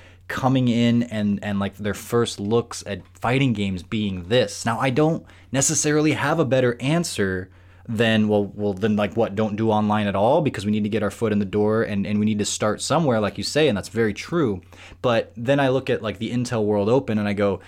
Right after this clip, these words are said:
"Two hundred and fifty thousand dollars and this big, like, worldwide thing." It's like, that is fairly grandiose, and I don't think that online is where it needs to be for fighting games to have something that big.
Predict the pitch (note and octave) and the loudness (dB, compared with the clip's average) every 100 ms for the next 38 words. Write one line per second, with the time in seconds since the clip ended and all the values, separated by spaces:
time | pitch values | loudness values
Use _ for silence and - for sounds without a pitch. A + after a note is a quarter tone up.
0 | - - - C#3 C#3 C3 B2 C3+ B2+ A#2 | -20 -14 -6 -2 0 0 0 -2 -4 -4
1 | A2+ G#2+ F#2+ G2 B2 C3+ B2+ A#2+ A2+ G2 | -2 -2 0 0 2 2 4 4 2 -2
2 | G2 F2 - C3+ B2 G#2 F#2+ A2+ B2+ C#3+ | -4 -6 -2 0 0 -2 -6 -6 -2 0
3 | C3+ A#2+ G#2 G2 F#2+ - D3 C#3 C3 G#2 | 2 0 -2 -2 -4 -2 2 2 2 0
4 | G2+ F2+ A2 F3+ C3 G#2+ F#2 - - A#2+ | -4 -6 -2 0 0 -2 -4 -8 -12 -4
5 | F#3+ F#3 F3+ E3+ C3+ D3+ D3+ C3 C3+ D#3+ | 0 2 4 2 0 0 0 2 4 2
6 | E3+ - - - - G2+ G2 C#3+ D#3 - | 0 -6 -10 -12 -6 -4 0 2 2 0
7 | - D3 C#3 A2+ - A2+ A#2+ B2 A#2 B2 | -2 -2 0 -2 0 2 4 4 4 2
8 | B2 G2 G2 A2 A2 F#2 G#2 A#2 - G#2+ | 0 -2 -2 0 0 -2 -4 -4 -4 -6
9 | F#2+ A#2 A2 G2+ F2+ - G2 A#2 B2+ B2 | -2 -2 -2 -6 -8 -4 -2 0 0 -2
10 | B2+ C3 A#2 F#2+ A2 G#2+ G#2+ A2 G2+ G2+ | -4 -4 -6 -8 -4 -4 -4 -6 -6 -4
11 | G2 F2+ G#2 - F2+ A2+ G2 - | -4 -2 -2 -4 -4 -2 -2 -6